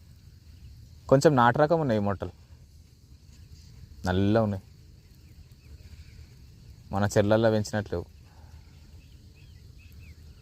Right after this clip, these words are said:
ఫస్ట్ ఇది ఊడిపోతే మనం అసలు భయపడిన, ఎందుకంటే స్లో కొట్టింది కదా.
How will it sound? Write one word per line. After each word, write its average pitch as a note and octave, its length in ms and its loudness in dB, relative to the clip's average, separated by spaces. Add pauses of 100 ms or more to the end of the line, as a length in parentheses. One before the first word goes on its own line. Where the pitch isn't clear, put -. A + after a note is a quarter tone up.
(2500)
ఫస్ట్ A2 220 2
ఇది D3+ 80 8
ఊడిపోతే C#3+ 360 4
మనం B2+ 200 2
అసలు A2+ 200 2
భయపడిన, B2 320 4
ఎందుకంటే A#2+ 460 0
స్లో G#2+ 420 0
కొట్టింది C3 340 2
కదా. G#2 340 -2